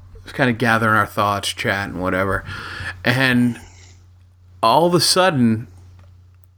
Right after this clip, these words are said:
there's a six nine guy in shorts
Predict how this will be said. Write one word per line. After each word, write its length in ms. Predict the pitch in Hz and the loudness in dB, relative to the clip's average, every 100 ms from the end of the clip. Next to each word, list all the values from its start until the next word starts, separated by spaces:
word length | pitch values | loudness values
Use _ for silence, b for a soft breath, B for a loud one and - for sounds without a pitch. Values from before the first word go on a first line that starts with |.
| _ _ _ _ _ - | _ _ _ _ _ -6
there's 340 | 120 127 123 | 2 4 4
a 80 | 120 | 2
six 380 | - 139 - - | 2 2 2 2
nine 540 | 131 123 123 123 117 - - - - - b b b b b | 4 4 4 4 0 -8 -20 -20 -20 -20 b b b b b
guy 320 | 127 123 123 | 0 4 4
in 200 | 123 117 | 4 2
shorts 760 | 117 - 131 131 139 - - | 0 0 2 2 2 -2 -4